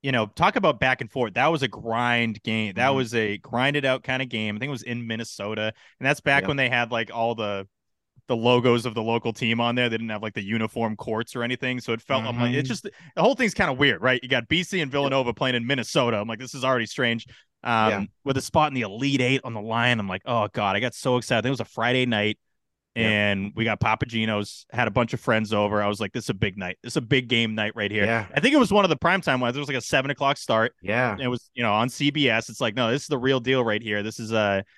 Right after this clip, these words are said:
Speaker 1: you know, a legitimate matchup, the four one matchup." And, dude, the way they lose it is just so tough 'cause it's like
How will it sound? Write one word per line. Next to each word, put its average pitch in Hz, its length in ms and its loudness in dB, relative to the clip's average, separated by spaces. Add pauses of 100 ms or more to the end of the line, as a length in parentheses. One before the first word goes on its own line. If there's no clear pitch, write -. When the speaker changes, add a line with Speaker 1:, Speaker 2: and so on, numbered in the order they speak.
(220)
Speaker 1:
you 135 100 0
know, 107 120 4
a 104 40 2
legitimate 110 440 2
matchup, 113 420 0 (100)
the - 100 -6
four 131 280 2
one 143 220 0
matchup." 101 520 -2
And, 110 540 0 (480)
dude, 151 140 2
the 147 80 6
way 165 200 6
they 170 160 4
lose 135 300 4
it 113 60 -2
is 113 100 -2
just - 180 -8
so 117 160 4
tough 98 480 -4 (100)
'cause 120 160 -2
it's 117 200 -6
like 110 320 0